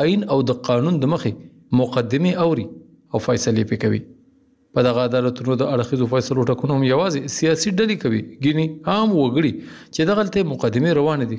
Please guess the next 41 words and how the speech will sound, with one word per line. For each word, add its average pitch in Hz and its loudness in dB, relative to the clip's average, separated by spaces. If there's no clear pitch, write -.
کله 185 0
هم 160 -2
د 151 4
عدالت 156 -2
په 131 -6
فیصلو 131 0
ښکاره 135 -2
او 117 2
یا 135 0
پټ - -8
پنه 110 -2
د 135 -2
طرفدارۍ 131 0
خبره 156 0
نه 117 2
ده 101 -4
کړې. 104 -2
مشال 127 2
راډیو 127 0
د 127 0
تجزیه 120 0
کار 156 -2
او - 4
د 180 4
کراچۍ 190 0
د 247 2
پوهنتون 160 -2
پخوانی 143 0
پروفیسر 135 0
ډاکټر 175 -2
توصیف 135 0
احمد 127 0
خان 165 -2
نه 160 -2
پوښتنه 170 -2
وکړه 113 -2
چې 151 -2
د 160 2
عدالتونو 160 0
ځینې 190 0
داسې 214 0